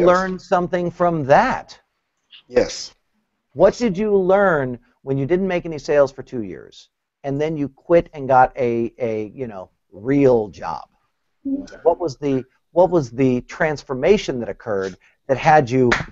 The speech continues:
Speaker 1: get some chutzpah, get back into real estate, and now you're kicking some butt? What did you learn?
Speaker 2: Um, I learned that I never really saw what my full potential was, and I never took a chance to find out what I could really do in real estate.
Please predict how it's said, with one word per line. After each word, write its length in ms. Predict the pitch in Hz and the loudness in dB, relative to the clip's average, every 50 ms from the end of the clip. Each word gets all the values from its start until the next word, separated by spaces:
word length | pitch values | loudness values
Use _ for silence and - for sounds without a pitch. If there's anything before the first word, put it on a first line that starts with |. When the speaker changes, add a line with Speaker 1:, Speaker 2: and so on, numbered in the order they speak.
| - - _ - | -18 -14 _ 2
Speaker 1:
get 120 | 160 - - | 2 2 2
some 180 | - 139 117 | -2 -4 -4
chutzpah, 680 | - - 240 233 - - - - 165 156 151 - - - - | 0 2 2 2 0 -2 0 4 6 6 6 4 2 -2 -2
get 120 | 175 - - | -2 0 2
back 260 | - 180 180 185 - | 2 2 2 2 0
into 140 | 208 175 156 | 0 0 2
real 220 | 143 196 226 226 | 4 6 6 6
estate, 360 | 196 - - 165 165 165 - _ _ _ _ _ | 6 6 4 4 4 4 2 _ _ _ _ _
and 160 | - 147 139 | -8 -6 -2
now 180 | 147 185 214 226 | 0 0 0 2
you're 120 | 220 202 190 | 2 0 0
kicking 320 | 196 - 202 196 - 190 | 0 -2 -6 -8 -6 -8
some 220 | 180 - 190 180 165 | -8 -6 -6 0 4
butt? 280 | 240 294 285 - - _ _ _ - | 6 6 6 4 2 _ _ _ -4
What 140 | 143 175 202 | 0 0 0
did 120 | 208 175 | 0 -2
you 100 | 190 214 | -4 -2
learn? 380 | 214 233 269 285 226 151 117 98 _ _ _ _ _ _ _ _ _ _ _ _ _ _ _ _ - | 0 0 2 2 0 -2 -4 -8 _ _ _ _ _ _ _ _ _ _ _ _ _ _ _ _ -2
Speaker 2:
Um, 420 | 120 120 123 123 120 120 120 113 - _ _ _ _ | 2 4 4 4 2 0 -2 -8 -10 _ _ _ _
I 80 | - 123 | -2 0
learned 300 | 120 127 135 147 147 127 | 2 4 4 4 4 4
that 100 | 120 113 | 6 6
I 80 | 113 113 | 6 4
never 260 | 113 117 117 117 113 | 4 4 2 2 2
really 200 | 110 110 110 104 | 2 2 0 0
saw 180 | - - 117 113 | 2 2 4 4
what 80 | 107 104 | 2 2
my 120 | 104 101 | -2 -4
full 240 | 95 - - 113 107 | -6 -6 -8 -8 -6
potential 460 | - 101 - - 104 101 - 98 90 | -6 -6 -6 -8 -6 -6 -4 -6 -2
was, 420 | 92 101 104 92 - - - - - _ _ | 0 0 0 0 -2 -6 -10 -14 -20 _ _
and 100 | _ - | _ -6
I 80 | 104 101 | -4 -2
never 400 | 101 104 104 104 101 98 98 98 - _ _ _ _ _ _ _ _ _ _ _ _ _ _ _ _ - | 0 0 0 0 -2 -4 -6 -8 -12 _ _ _ _ _ _ _ _ _ _ _ _ _ _ _ _ -6
took 200 | - 135 127 113 | -6 -4 -4 -4
a 40 | |
chance 300 | 104 - - 123 113 - | -4 -4 -2 -2 -2 -2
to 100 | - - | -4 -8
find 220 | 101 - 113 104 101 | -4 -2 -2 -2 -2
out 100 | 98 92 | -2 -2
what 140 | 101 101 101 | -2 -2 -2
I 80 | 98 | -4
could 120 | - - 101 | -4 -6 -6
really 260 | 98 98 95 92 92 | -6 -4 -4 -4 -4
do 160 | 90 95 95 | -6 -6 -8
in 100 | 92 87 | -6 -4
real 160 | 92 101 92 | -4 -4 -4
estate. 380 | 82 - - - - - - | -4 -6 -10 -10 -10 -12 -12